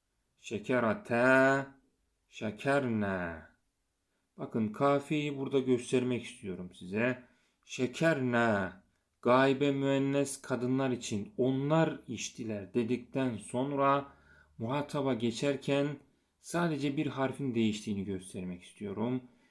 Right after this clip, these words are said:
Şekerne, şekerte. Şekerna'yı bulduktan sonra biz muhatap müzekkerler için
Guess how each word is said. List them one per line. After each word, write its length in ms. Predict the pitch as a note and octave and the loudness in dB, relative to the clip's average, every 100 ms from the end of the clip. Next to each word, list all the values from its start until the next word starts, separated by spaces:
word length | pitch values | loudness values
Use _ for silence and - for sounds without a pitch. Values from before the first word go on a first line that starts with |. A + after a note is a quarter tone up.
| _ | _
Şekerne, 1400 | - - B2 - D#3+ E3 C#3 A#2+ A#2+ C3+ D3 D3 D3 C#3+ - _ _ _ _ _ | -12 -6 -6 -4 0 0 0 0 2 2 4 4 2 0 -6 _ _ _ _ _
şekerte. 1040 | - A2+ A2 A#2 G#2+ G2+ - F#2+ F#2 F2 - - _ _ _ _ _ _ _ _ _ _ - | -4 -4 0 -2 -2 -4 -6 -6 -4 -8 -14 -20 _ _ _ _ _ _ _ _ _ _ -6
Şekerna'yı 1120 | - C3 E3 E3 C#3+ C#3 C#3 C#3+ C#3 C3+ A2+ | -2 0 2 0 0 0 2 4 4 2 0
bulduktan 720 | B2 B2+ B2+ B2 - C#3 C3+ | 0 2 0 -2 -2 -2 -2
sonra 640 | B2 - C3+ C3+ A2 F#2+ F#2 | -4 -4 -2 -2 -2 -4 -2
biz 580 | G#2 B2 D3 D3 - _ _ _ _ _ _ | 2 2 2 0 -8 _ _ _ _ _ _
muhatap 580 | A2+ A#2 C3+ - D3+ D3 | -8 -4 -4 -2 -4 -4
müzekkerler 800 | B2 A2+ A#2+ A#2 B2+ A#2 B2 C3+ | -6 -2 -2 -2 -2 0 0 0
için 560 | A2+ - B2 C#3 D3 | 0 -2 -2 -2 -4